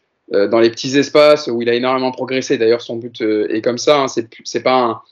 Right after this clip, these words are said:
un but dont il avait le secret à ses débuts où, voilà, c'était la mobilette, il traçait, il prenait la profondeur et c'était but. Là, il est sur une phase arrêtée.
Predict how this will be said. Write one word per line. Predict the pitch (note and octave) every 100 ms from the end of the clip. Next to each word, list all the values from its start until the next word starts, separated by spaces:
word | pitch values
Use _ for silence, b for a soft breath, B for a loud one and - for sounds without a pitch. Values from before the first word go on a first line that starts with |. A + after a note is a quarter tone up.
| b -
un | A#2
but | C#3+
dont | C3+ B2
il | B2
avait | A#2+
le | A#2
secret | B2+ - C#3
à | B2
ses | A2+ A2+
débuts | A#2+ A#2 C3
où, | A#2+ G#2+ G#2+ - _ _ -
voilà, | G#2+
c'était | A2 A#2
la | A2+
mobilette, | A#2 A#2+ C3 B2
il | A2
traçait, | A#2 A#2 - B2+
il |
prenait | - A2+
la | A2
profondeur | - A2+ A#2 B2+ A2+
et | G#2
c'était | - A2+ A#2
but. | D3+ D3
Là, | C3+
il | A#2+
est | A#2
sur | A#2
une | A#2
phase | B2 A#2 -
arrêtée. | A#2+ C3 D#3+ E3